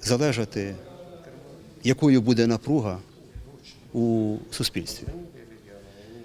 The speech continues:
І ми повинні, я вже сказав про те, що сформувати команду, перш за все, професіоналів, які здатні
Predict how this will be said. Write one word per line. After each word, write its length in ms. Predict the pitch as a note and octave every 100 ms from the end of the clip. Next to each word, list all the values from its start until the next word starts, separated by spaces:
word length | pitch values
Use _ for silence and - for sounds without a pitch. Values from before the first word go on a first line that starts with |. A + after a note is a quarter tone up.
| - C3 - - - A2
І 180 | B2 B2+
ми 140 | C#3
повинні, 680 | D3 D3+ D3+ C#3 C3 A#2+ G#2+ -
я 160 | D3 B2
вже 140 | A2+
сказав 400 | A2+ - A#2+ D3+
про 120 | C3+ C3+
те, 180 | C3+
що 120 | A#2+ A#2+
сформувати 460 | - B2+ B2+ A2+
команду, 420 | G#2+ A2+ G#2 F#2 F#2
перш 160 | A2
за 60 | G2
все, 160 | F#2 F2+
професіоналів, 760 | G#2 G#2 A#2 D3 D#3+ D#3+ B2
які 220 | A2 -
здатні 420 | A2 G#2 F#2 -